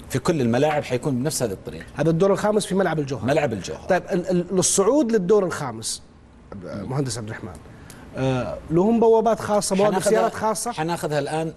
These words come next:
Speaker 1: آه، واحدة واحدة. نشوف ال-، ال-، السلايد اللي بعده.
Speaker 2: عطنا اللي بعده يا
Speaker 1: لو
Speaker 2: ديوان.
Speaker 1: ناخذ ال-، ال-، ال-، الجوهرة الآن تشوف أنت من، من، آه، م-، من بعيد كذا. أنا عندي ست بوابات خارجية. بوابة رقم اثنين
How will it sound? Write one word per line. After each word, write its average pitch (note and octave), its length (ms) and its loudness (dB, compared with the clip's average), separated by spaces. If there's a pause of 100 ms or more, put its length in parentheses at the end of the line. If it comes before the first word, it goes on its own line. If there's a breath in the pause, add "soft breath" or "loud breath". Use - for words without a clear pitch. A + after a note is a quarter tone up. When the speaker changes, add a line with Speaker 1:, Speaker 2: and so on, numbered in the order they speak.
Speaker 1:
آه، A2+ 180 -8
واحدة A2 300 2
واحدة. F#2 220 -4
نشوف F3 240 0
ال-، E3 120 0
ال-، C3 180 0
السلايد B2 460 0
اللي A2 160 0
بعده. G2+ 420 -2
Speaker 2:
عطنا G#3 260 0
اللي G3 120 2
بعده C3 240 -2
يا B2 60 -6
Speaker 1:
لو B2 60 -6
Speaker 2:
ديوان. C3 160 2
Speaker 1:
ناخذ E3+ 400 2
ال-، C3+ 260 2
ال-، A2 460 -2
ال-، F#2+ 220 -4
الجوهرة D3 440 2
الآن C#3 320 0
تشوف D3+ 220 0
أنت C3 160 0
من، A2+ 360 -2
من، A2 280 -2
آه، F2 640 -4 (200)
م-، G#2 80 0 (120)
من B2+ 180 4
بعيد C3 220 2
كذا. C#3 220 2
أنا D3+ 100 2
عندي D#3 200 2
ست D#3 200 0
بوابات D3 360 2
خارجية. G2+ 520 0 (540 loud breath)
بوابة E3+ 340 4
رقم F#3 220 0
اثنين G#2+ 400 -6